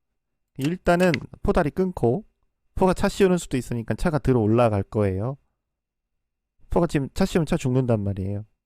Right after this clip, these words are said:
그럼 차가 움직였을 때 포장 치면 궁 들어갈 거고 그때 찻길 확보합니다.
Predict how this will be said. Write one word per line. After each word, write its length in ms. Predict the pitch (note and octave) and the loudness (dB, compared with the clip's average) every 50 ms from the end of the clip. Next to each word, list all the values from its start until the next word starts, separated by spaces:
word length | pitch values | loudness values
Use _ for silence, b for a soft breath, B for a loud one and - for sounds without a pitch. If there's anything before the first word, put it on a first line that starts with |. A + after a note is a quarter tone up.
| _ _ _ _ _ _ _ _ _ _ _ _ | _ _ _ _ _ _ _ _ _ _ _ _
그럼 140 | _ D3 C#3+ | _ -10 -2
차가 360 | - G3+ G3+ G3+ F#3 E3+ - - | 0 2 4 4 4 4 4 2
움직였을 560 | D3+ C#3 C#3+ C3+ D#3+ D#3+ E3 D#3+ - - C#3 | 2 0 2 2 2 2 2 2 0 -2 -2
때 100 | - D#3 | -2 -2
포장 320 | - - - - F3 E3 | 0 0 2 2 2 0
치면 240 | E3 - E3 D#3 C#3+ | 0 -2 -2 -2 -2
궁 180 | - C3+ C3+ C3+ | 0 0 -2 0
들어갈 280 | - C#3+ C#3+ C3+ B2+ | 2 2 4 4 2
거고 360 | - - A#2+ A#2 D3 F3 F3+ E3+ | 2 0 0 2 4 2 2 2
그때 240 | - - - - | -2 -4 -6 -4
찻길 320 | - - - - - E3 D3 | -4 -2 -4 -2 -2 -2 -4
확보합니다. 800 | C3+ - _ - G#2+ G2+ F#2+ F#2 F#2 - F#2 F#2+ A2 D3 E3+ | -4 -4 _ -4 -2 -2 -4 -8 -10 -10 -10 -10 -10 -12 -14